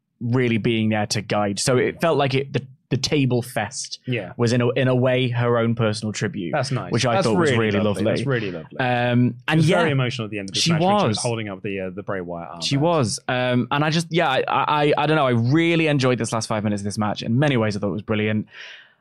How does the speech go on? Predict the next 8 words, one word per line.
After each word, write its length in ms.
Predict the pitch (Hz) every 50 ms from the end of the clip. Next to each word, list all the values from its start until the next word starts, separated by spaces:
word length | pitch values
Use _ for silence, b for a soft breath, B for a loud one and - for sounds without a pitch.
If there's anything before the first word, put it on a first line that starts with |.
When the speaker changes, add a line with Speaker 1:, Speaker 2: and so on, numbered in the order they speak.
| B B B _
Speaker 1:
Cannot 680 | - - - - - - 156 160 165 165 156 156 156 -
wait 720 | 135 127 117 113 120 120 123 131 143 156 175 190 180 143 127
for 100 | - 147
this 180 | 139 135 131
feud 260 | - - 131 127 127 123
to 100 | 131 117
be 140 | 120 120
over. 400 | 123 135 143 117 107 101 69 -